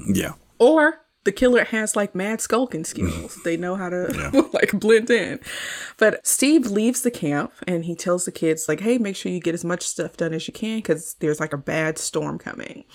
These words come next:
Speaker 2: And so the kids get left behind. And of course, instead of working, they start hanging out.
Speaker 1: Yeah.
Speaker 2: Yeah. Jack and Ned also change into, like, Daisy Dukes. Their shorts are short.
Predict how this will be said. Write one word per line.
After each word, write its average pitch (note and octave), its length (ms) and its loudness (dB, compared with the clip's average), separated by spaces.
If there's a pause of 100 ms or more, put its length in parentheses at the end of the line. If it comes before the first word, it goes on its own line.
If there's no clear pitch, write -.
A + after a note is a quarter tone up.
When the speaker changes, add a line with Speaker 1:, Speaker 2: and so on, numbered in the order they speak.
(360)
Speaker 2:
And F3+ 160 0
so D#3+ 420 6
the E3 60 0
kids A#3+ 240 2
get A3 160 2
left G3 200 0
behind. F3+ 480 -2
And E3+ 120 -2
of D#3+ 80 -6
course, F#3+ 300 -2
instead G3 300 -4
of G3+ 80 -8
working, G#3+ 440 0 (300)
they C4 100 4
start C4 420 -2
hanging D4+ 260 4 (120)
out. - 120 0 (180)
Speaker 1:
Yeah. G2+ 220 6 (160)
Speaker 2:
Yeah. C#4 480 6 (340)
Jack A#3+ 420 4 (120)
and G#3 500 0
Ned G3 680 2 (460)
also A3+ 360 6
change E3 460 0
into, E3+ 320 -2
like, D3+ 420 -4 (260)
Daisy E3 360 0
Dukes. D#3+ 320 -2
Their G3 200 0
shorts D3 480 -2
are B2+ 240 -4
short. - 600 -2